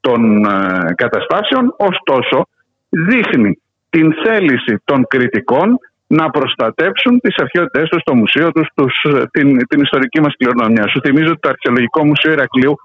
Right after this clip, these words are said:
είναι από τα σημαντικότερα όλης της Ελλάδας, είναι το δεύτερο σε επισκεψιμότητα μετά το Αρχαιολογικό Μουσείο της Αθήνας και καταλαβαίνεις πόσο μεγάλη κληρονομιά είναι για τον τόπο εδώ.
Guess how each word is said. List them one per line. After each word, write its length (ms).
είναι 180
από 180
τα 100
σημαντικότερα 840
όλης 340
της 140
Ελλάδας, 480
είναι 160
το 200
δεύτερο 380
σε 100
επισκεψιμότητα 800
μετά 320
το 100
Αρχαιολογικό 520
Μουσείο 260
της 200
Αθήνας 360
και 100
καταλαβαίνεις 560
πόσο 360
μεγάλη 440
κληρονομιά 640
είναι 140
για 160
τον 200
τόπο 280
εδώ. 240